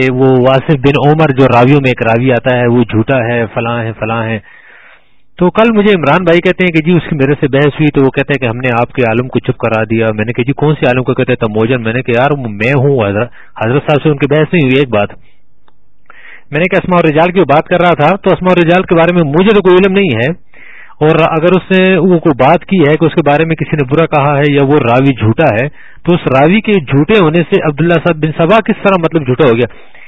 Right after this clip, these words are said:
مطلب روافظ کیا یہ کہتے ہیں کہ عبداللہ بن سبا کوئی کریکٹر ہی نہیں تھا، کوئی آدمی نہیں تھے، یہ سنیوں نے من گھڑت کی، انہوں نے کوئی شخصیت پیدا کی ہوئی ہے۔ تو اس سلسلے میں اگر آپ تھوڑی سی کچھ وضاحت فرما دیں۔ تو میں نے اس کو کہا یار اگر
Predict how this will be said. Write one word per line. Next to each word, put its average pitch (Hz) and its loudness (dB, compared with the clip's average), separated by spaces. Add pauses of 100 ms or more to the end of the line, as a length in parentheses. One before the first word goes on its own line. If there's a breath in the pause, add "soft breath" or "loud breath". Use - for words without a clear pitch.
(140)
مطلب 160 -2
روافظ 151 2
کیا 208 2
یہ 202 4
کہتے 196 -2
ہیں 190 0
کہ 175 0
عبداللہ 170 2
بن 160 0
سبا 156 0
کوئی 156 0
کریکٹر 151 -2
ہی 151 2
نہیں 143 -2
تھا، 135 -2
کوئی 131 0 (100)
آدمی 147 -2
نہیں 135 -4
تھے، 135 2
یہ 135 0 (120)
سنیوں 147 -2
نے 143 -2 (400 loud breath)
من 131 -4
گھڑت 131 -2
کی، 139 -2
انہوں 131 0
نے 131 -4
کوئی 117 -2
شخصیت 123 -4
پیدا 120 0
کی 117 -2
ہوئی 104 0
ہے۔ 139 -6 (760 loud breath)
تو 135 0
اس 202 0 (120)
سلسلے 196 -2
میں 175 0
اگر 147 0
آپ 143 0
تھوڑی 156 0
سی - -8
کچھ 127 -4
وضاحت 120 -2
فرما 107 -4
دیں۔ 160 -2
تو 196 -4
میں 180 -2
نے 233 0
اس 233 -2
کو 226 -2
کہا 240 2
یار 233 2
اگر 202 -2